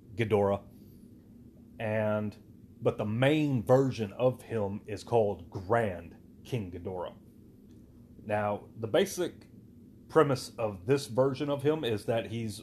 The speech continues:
once again, an alien, and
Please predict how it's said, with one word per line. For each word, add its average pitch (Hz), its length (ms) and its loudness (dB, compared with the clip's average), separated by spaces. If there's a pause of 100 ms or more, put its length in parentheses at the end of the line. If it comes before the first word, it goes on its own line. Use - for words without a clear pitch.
once 113 260 -4
again, 110 380 -4
an 123 220 -6
alien, 101 420 -6 (1160)
and 104 540 0